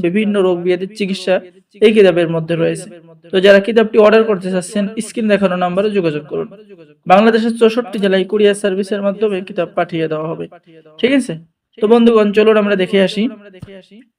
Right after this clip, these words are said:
এক হাজার বছর পুরাতন নকশা সুলেমানি তাবিজের কিতাব।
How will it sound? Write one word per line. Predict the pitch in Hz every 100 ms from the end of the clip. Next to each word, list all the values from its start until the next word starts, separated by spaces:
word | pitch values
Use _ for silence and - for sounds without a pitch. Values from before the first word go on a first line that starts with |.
| _ _ _ _ 208
এক | 190
হাজার | 190 196
বছর | 185 185 190 190
পুরাতন | 180 175 190 208 185
নকশা | 180 -
সুলেমানি | 180 180 170 170 196
তাবিজের | 190 156 165 -
কিতাব। | 170